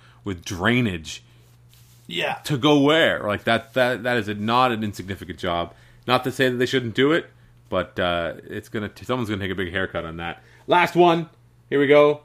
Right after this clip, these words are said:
Speaker 1: From Useless J Stats. He's, uh, he or she, I should say. Uh, "Am I the only one wondering if the dirt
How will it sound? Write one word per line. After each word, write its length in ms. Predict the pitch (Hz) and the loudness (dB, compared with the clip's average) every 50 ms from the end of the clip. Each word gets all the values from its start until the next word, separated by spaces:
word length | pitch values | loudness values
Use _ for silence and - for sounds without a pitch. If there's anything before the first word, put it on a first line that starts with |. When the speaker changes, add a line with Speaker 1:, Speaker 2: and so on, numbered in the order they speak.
| _ _ _ | _ _ _
Speaker 1:
From 140 | - 110 113 | -8 -6 -4
Useless 280 | 131 135 - 135 117 | -4 -4 -4 -6 -4
J 180 | - - 131 131 | 0 0 0 0
Stats. 480 | 123 - - 127 123 120 117 - - - _ _ _ _ _ _ | 0 0 0 0 0 0 -2 -4 -8 -20 _ _ _ _ _ _
He's, 320 | - 123 127 123 117 - | -4 -4 -4 -4 -4 -4
uh, 640 | 131 110 113 110 107 104 101 101 98 98 95 82 92 110 | -4 -2 0 0 0 0 0 -2 -2 -4 -4 -4 -6 -6
he 220 | 120 123 113 107 | -6 -6 -6 -6
or 80 | 104 101 | -6 -8
she, 320 | - - 131 143 160 160 | -8 -8 -10 -10 -8 -8
I 80 | 117 104 | -10 -10
should 180 | - - 95 92 | -12 -14 -14 -10
say. 220 | - 113 123 123 - _ - | -8 -8 -8 -8 -12 _ -12
Uh, 260 | 123 120 113 113 104 | -10 -8 -6 -6 -6
"Am 100 | 113 123 | -6 -4
I 140 | 143 170 185 | -4 -2 -2
the 60 | 185 | -2
only 160 | 175 185 190 | -2 -2 -2
one 240 | 180 175 175 170 160 | -2 -2 -2 -2 -2
wondering 360 | 165 170 165 160 160 156 151 | -2 -2 -2 -2 -2 -2 -2
if 120 | 147 135 - | -4 -6 -8
the 80 | 123 | -10
dirt 260 | 110 - 151 165 160 | -4 -2 0 0 0